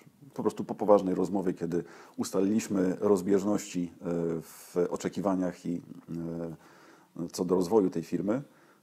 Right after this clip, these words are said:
E, zostałem sam z tą firmą i zacząłem realizować swoją koncepcję, czyli ekspansję na inne rynki w innych miastach. W ciągu czternastu lat udało mi się, e,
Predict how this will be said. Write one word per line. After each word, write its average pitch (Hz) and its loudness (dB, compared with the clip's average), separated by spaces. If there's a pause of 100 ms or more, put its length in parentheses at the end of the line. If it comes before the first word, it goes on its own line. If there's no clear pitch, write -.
(180)
E, 90 -4
zostałem 92 0
sam 131 -2
z - -20
tą - -6
firmą 139 -2
i 151 -2
zacząłem 120 -2
realizować 104 2
swoją 98 0
koncepcję, 95 -2
czyli 90 -2
ekspansję 90 -2
na 87 -2
inne 87 -4
rynki 87 -4
w 87 -6
innych 87 -4
miastach. 87 -6 (840)
W - -20
ciągu 95 0
czternastu 95 -4
lat 92 -2
udało 92 2
mi 95 -2
się, 95 -6
e, 92 -4